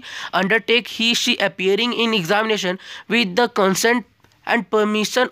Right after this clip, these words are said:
of his or her parents' guidance by way of filling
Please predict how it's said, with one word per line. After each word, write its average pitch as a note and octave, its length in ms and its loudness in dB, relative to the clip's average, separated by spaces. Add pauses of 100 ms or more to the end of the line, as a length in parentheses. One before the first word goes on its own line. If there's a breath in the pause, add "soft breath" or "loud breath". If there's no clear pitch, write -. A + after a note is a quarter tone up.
of G#3+ 180 0
his G#3 200 0
or A#3 100 2
her A3+ 120 4
parents' G3 420 -2
guidance F#3 500 -2 (380 loud breath)
by F#3+ 200 2 (400)
way G#3+ 100 2
of A#3 160 2
filling G#3 420 0